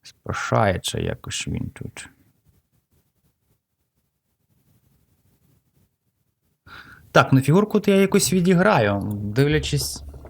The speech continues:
що цього досить буде.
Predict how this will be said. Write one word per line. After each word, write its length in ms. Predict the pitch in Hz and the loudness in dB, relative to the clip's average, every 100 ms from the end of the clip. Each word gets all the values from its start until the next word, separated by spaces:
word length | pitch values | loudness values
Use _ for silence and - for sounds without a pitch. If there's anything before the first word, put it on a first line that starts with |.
| - - - - - - - - - - - - - _ _ _ - _ | -20 -20 -20 -20 -20 -20 -20 -20 -20 -20 -20 -20 -20 _ _ _ -20 _
що 180 | - - | -14 -6
цього 320 | - 123 123 | 2 4 6
досить 500 | 123 151 165 - 98 | 6 4 4 0 -2
буде. 440 | 92 90 - - | -2 0 0 -2